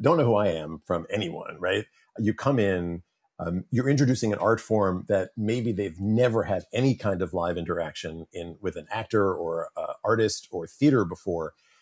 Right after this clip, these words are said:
and their willingness to come with you on the journey. Uh, so one example is, you know, early on in my career, I went in with a, a, a co-teacher, and we were from the land of gray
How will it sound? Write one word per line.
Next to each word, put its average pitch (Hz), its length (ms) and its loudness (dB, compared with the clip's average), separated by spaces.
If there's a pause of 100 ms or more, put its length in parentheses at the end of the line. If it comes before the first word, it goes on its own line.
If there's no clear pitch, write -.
(140)
and 139 160 2
their 131 180 6
willingness 123 1040 2 (240)
to - 80 0
come 131 260 2
with 123 200 2
you 104 160 4
on 87 140 -2
the 80 60 -8
journey. 80 480 -8 (320)
Uh, 87 120 -2
so 131 160 4
one 156 180 8
example 117 460 4
is, 98 160 0 (100)
you 113 120 0
know, 90 180 -4
early 135 220 6
on 110 140 4
in 107 60 0
my 95 140 0
career, 95 540 2 (260)
I 107 100 6
went 110 200 4
in 101 140 0
with 95 180 2
a, 87 240 2 (100)
a, 85 180 -4 (160)
a 87 100 -8
co-teacher, 92 800 0
and 92 160 -4
we 113 100 2
were 120 140 2
from 104 180 0
the 92 80 2
land 95 320 0
of 82 120 -6
gray 82 520 -2